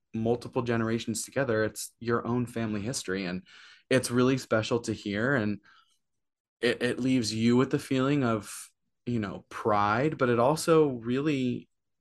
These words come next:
the, the looks on, you know, some of my cousins' faces when they were telling me these stories. And when I say cousins, these are, like, you know, my grandmother's cousins. These are folks in their eighties. The looks on their faces when they're telling these stories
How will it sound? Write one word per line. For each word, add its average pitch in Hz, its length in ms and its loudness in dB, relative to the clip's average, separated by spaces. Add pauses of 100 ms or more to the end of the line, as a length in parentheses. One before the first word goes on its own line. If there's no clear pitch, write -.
(1300)
the, 120 140 -2
the 117 80 0
looks 120 580 2 (220)
on, 113 340 -4
you 113 80 -4
know, 104 100 -2
some 113 180 -6
of 110 60 -6
my 107 100 -4
cousins' 107 380 -6
faces 107 400 -4
when 104 120 -2
they 104 100 -4
were 104 140 -4
telling 104 420 -6 (500)
me 113 140 2
these 107 180 -2
stories. 107 280 2
And 117 60 2
when 120 80 2
I 135 60 2
say 127 140 2
cousins, 110 380 -2
these 113 160 -4
are, 117 60 0
like, 107 180 0
you 104 60 -8
know, 101 60 -8
my 104 120 -6
grandmother's 107 480 -2
cousins. 104 400 -6
These 104 160 -8
are 104 240 -2 (300)
folks 117 320 2
in 113 100 2
their 107 220 0
eighties. 110 520 -2 (120)
The 120 100 4
looks 120 400 2
on 123 160 2
their 110 160 -2
faces 110 520 -4
when 104 140 -4
they're 104 120 -2
telling 110 320 -4
these 107 140 -6
stories 107 480 -4